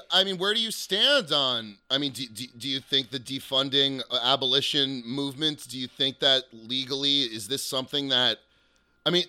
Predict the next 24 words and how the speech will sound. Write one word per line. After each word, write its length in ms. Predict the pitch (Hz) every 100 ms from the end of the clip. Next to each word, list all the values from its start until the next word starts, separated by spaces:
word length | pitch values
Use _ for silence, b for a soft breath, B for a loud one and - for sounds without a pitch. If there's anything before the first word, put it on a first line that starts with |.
| -
it 160 | 180
seems 320 | - 190 240
like 140 | 285 208
it's 180 | 190 -
becoming 320 | - 180 175
closer 300 | 165 165 156
to 40 |
reality, 500 | 143 160 226 214 123
right? 160 | 123 160
I 20 |
mean, 180 | 151 143
Minneapolis, 580 | 160 156 180 202 165 -
they 120 | 151
disbanded 480 | 131 - 165 175 156
the, 180 | 170 151
the 80 |
police 280 | 156 185 240
department, 480 | 175 151 123 104 95
basically. 540 | 107 107 104 104 101
The, 180 | 98 113
the 200 | 110 110 -
city 220 | 147 143
council 460 | 156 147 151 147
voted 380 | 123 170 180 104